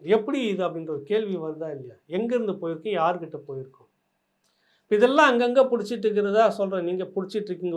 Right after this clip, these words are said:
ஒரு பக்கம், ஒரு பக்கம் விநியோகமும் நடந்தது. எப்படி நடந்தது? அப்ப இதை தாண்டி பணம் எல்லா இடத்துக்கும் போய் சேர்ந்தது, எப்படி சேர்ந்தது? இந்த பணம்லாம் வந்து பாத்தீங்கன்னா, அதிகபட்சமா பெரும் வர்த்தகத்துக்காக கொண்டுட்டு போனது, வசூல் பண்ணி கொண்டுட்டு வந்தது. இப்படி பல விஷயங்கள் இருக்கிற பணங்கள் இதுல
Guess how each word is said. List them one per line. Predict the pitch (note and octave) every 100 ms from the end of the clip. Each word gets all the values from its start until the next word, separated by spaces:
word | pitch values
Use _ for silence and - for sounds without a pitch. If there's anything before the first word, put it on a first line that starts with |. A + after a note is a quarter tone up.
| D#3+
ஒரு | -
பக்கம், | C#3 D#3 F#3 F#3
ஒரு | F3+
பக்கம் | G3 A3+ G3
விநியோகமும் | G3 A#3+ A#3+ A#3 F#3+
நடந்தது. | E3+ E3+ D#3+
எப்படி | D#3+ F#3 D#3
நடந்தது? | D3 D3 C3+ - _ _ _ _ _ _ _ _ E3
அப்ப | G3
இதை | F#3 F#3 G3
தாண்டி | C4+ C#4+ C#4 B3+ G3 G3
பணம் | G3 A#3
எல்லா | G3 G#3
இடத்துக்கும் | G3+ A3 A3
போய் | F#3+ F#3+
சேர்ந்தது, | F3+ F3+ D#3 D#3
எப்படி | D#3+ F3+ -
சேர்ந்தது? | E3 D#3 C3 C#3+
இந்த | D#3 D#3+
பணம்லாம் | F#3 A#3+ A#3+ G#3+
வந்து | G3+ G3
பாத்தீங்கன்னா, | F3 F#3 B3 - _ _ -
அதிகபட்சமா | F#3+ B3 A#3+ G#3 G3 G#3 A3+ -
பெரும் | G3+ G#3+ F3+
வர்த்தகத்துக்காக | F3 A#3 A3 G3+ F3+ F3+ F#3+ F3+
கொண்டுட்டு | E3+ F3 E3 D#3
போனது, | D3 C#3 E3+ - _ _ _ _ E3+
வசூல் | F3+ A#3+ G#3
பண்ணி | F#3+ F#3+
கொண்டுட்டு | F3 F3 F3 D#3+
வந்தது. | C#3+ C#3 F3+
இப்படி | F#3 F3+ -
பல | F#3 A3
விஷயங்கள் | G#3 A#3+ A#3+ A3
இருக்கிற | F#3 F3 F3+ F3
பணங்கள் | E3+ F3+ G3+
இதுல | G#3+